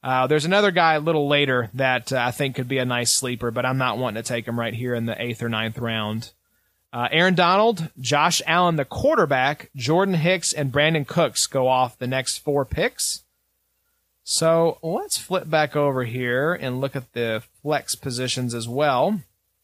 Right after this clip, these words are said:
All right, there's a guy here, a wide receiver. I don't know that I'm buying the breakout hype as much as everybody else, but I can't pass up on Deontay Johnson there at nine oh three. <laughs>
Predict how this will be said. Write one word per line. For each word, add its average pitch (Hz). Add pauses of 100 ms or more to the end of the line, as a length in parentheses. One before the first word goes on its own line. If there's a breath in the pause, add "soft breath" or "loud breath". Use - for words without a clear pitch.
(400)
All 147
right, 143
there's 156
a 151
guy 165
here, 170
a 151
wide 151
receiver. 135 (420 soft breath)
I 208
don't 247
know 208
that 190
I'm 160
buying 156
the 135
breakout 147
hype 151
as 120
much 143
as 131
everybody 143
else, 208 (500)
but 147
I 139
can't 170
pass 156
up 151
on 139
Deontay 127
Johnson 113
there 104 (260)
at 117
nine 113
oh 110
three. 104
<laughs> -